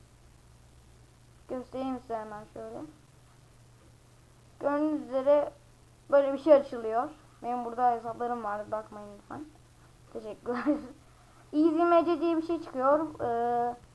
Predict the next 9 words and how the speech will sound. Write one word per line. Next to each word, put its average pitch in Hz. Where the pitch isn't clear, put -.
burada 311
alt 381
token 349
istiyor 233
sizden. 202
Minecraft 320
mutlaka 320
açık 311
olmalı. 240